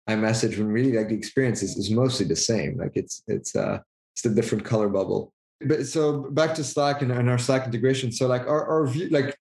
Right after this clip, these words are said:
the, the thinking with our, our Slack integration is, is, uh, again, around, like, sa-, saving time, right? And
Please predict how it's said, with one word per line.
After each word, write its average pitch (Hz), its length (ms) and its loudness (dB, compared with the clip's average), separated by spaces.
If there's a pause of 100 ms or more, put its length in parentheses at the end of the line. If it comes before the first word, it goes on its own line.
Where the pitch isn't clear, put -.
(260)
the, 143 80 0
the 131 180 0
thinking 196 440 0
with 123 160 2
our, 117 220 2
our 120 220 0
Slack 135 320 2
integration 120 500 2
is, 95 300 0
is, 95 280 2
uh, 95 220 2
again, 107 220 2
around, 98 220 2
like, 95 120 0
sa-, - 220 -2
saving 107 360 2
time, 87 360 0
right? 87 240 -2
And 95 180 -4